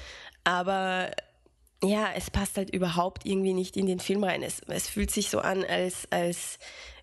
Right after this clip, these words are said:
würde man den Fans halt zeigen wollen, „Schau, es gibt wieder eine Szene mit dem mega schnellen Typen, den ihr alle so lieb habt.“ Und das mag ich nicht. Das ist einfach zu offensichtlich. Außerdem kommt ein,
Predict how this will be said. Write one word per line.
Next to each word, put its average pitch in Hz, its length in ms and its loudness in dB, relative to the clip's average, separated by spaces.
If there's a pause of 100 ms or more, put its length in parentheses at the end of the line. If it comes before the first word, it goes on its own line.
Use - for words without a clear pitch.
würde 196 280 2
man 190 140 2
den 180 120 -2
Fans 180 300 0
halt 180 140 0
zeigen 180 300 0
wollen, 180 140 2
„Schau, 180 320 2
es - 180 -6
gibt - 180 -10
wieder 175 160 2
eine 165 200 0
Szene 180 440 2
mit 160 240 0
dem 160 400 0
mega 180 240 2
schnellen 160 320 0
Typen, 175 460 0
den 165 220 2
ihr 175 80 2
alle 170 180 2
so 170 80 0
lieb 196 240 0
habt.“ - 300 -4 (420)
Und 220 100 0
das 233 120 0
mag 143 200 0
ich - 80 -12
nicht. - 460 -6
Das 185 100 4
ist 180 120 0
einfach - 360 -2
zu - 200 -2
offensichtlich. 165 680 -2 (460)
Außerdem 202 560 0
kommt 190 300 -2
ein, 165 340 0